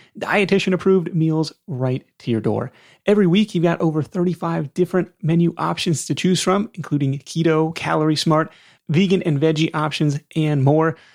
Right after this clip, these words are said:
Some personal favorites of ours so far have been the garlic mushroom chicken thighs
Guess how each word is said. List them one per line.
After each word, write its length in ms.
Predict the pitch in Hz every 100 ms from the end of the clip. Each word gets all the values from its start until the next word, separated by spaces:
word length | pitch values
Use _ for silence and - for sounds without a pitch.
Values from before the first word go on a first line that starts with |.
| _
Some 140 | -
personal 300 | 131 151 147
favorites 360 | - 147 139 135
of 60 | 127
ours 260 | 139 143 -
so 140 | -
far 260 | 135 143 139
have 140 | 131
been 160 | 123 127
the 180 | 120 113
garlic 440 | 117 127 139 135
mushroom 400 | 185 131 - 127
chicken 240 | 113 175 165
thighs 400 | 170 160 160